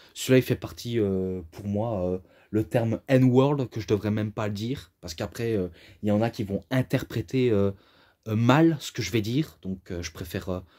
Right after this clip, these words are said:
pas, euh, d'aller très loin. Donc, si vous saviez, si vous saviez pas, c'est là où Mae Young, eh ben, elle accouche une main.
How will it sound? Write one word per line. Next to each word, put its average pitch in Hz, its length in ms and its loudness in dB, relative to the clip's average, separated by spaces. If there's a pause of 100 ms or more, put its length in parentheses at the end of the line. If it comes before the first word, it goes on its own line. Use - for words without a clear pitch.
(280)
pas, 101 340 0
euh, 82 240 -2 (680)
d'aller 92 280 -4
très 98 200 -6
loin. 110 380 0 (1000)
Donc, 143 220 6
si - 140 2
vous 151 80 6
saviez, 147 360 4
si - 120 -6
vous 127 60 -4
saviez 123 280 2
pas, 143 340 -4 (520)
c'est - 200 -4
là 117 100 4
où 123 80 6
Mae 110 200 2
Young, 123 380 2
eh 104 120 -4
ben, 104 120 -4
elle 104 100 0
accouche - 500 -8
une 117 160 0
main. 87 200 -2